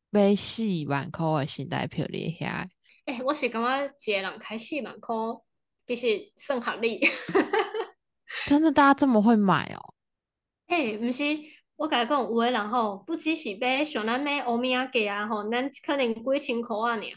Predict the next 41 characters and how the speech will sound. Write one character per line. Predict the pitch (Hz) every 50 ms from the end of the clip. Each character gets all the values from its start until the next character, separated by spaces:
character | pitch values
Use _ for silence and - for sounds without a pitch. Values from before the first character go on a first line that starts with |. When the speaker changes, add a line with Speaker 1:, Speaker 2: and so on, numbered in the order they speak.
| _ _ - _ _ _
Speaker 2:
但 | - 254 254 247
是 | 254 247
有 | 226 202 226 226
的 | 226 240
人 | 247 247 214 202 220
吼， | 240 233 220 208
可 | 214 - 330
能 | 330 311 277
会 | 214 214 208
去 | 214 - 330 311 302 294 277 262 262 247 226 - _ -
迪 | 240 233 240
士 | - - 311 285
尼， | 247 202 165 160 170 -
这 | 254 262
嘛 | 254 214 185 190
有 | 185
算 | - - - 165 165
嘛， | 165 - -
迄 | - 277 285
门 | 294 262 240
票 | 247 220
Speaker 1:
哦， | 208
他 | - 240 269
们 | 269 269 254
的 | 220
门 | 208 202 190 202
票 | 240 247 214
还 | 196 196
涨 | - 190 165 131 143
价。 | - 170 160 - - 127 117 - - - 302 - - 554 - - - - _
Speaker 2:
可 | - 330 330
能 | 311 269 240
对， | 233 269 262
对， | 240 233
对， | 233 240 214 - - _ _ _ _
这 | - 381 403 370
门 | 320 285 302
票 | 302 226
一 | 226 302
定 | - 240 214
较 | 240 285